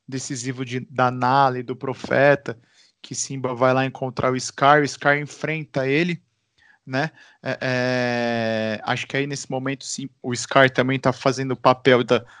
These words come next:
daquelas pessoas que, que, aqueles falsos amigos que tentam ainda a sua identidade, que ainda querem te levar pra,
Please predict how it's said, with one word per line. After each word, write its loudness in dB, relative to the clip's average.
daquelas 4
pessoas 0
que, -10
que, -4
aqueles 2
falsos 4
amigos 2
que -8
tentam -2
ainda -2
a 0
sua -4
identidade, 4
que -10
ainda -4
querem -2
te -10
levar 4
pra, 0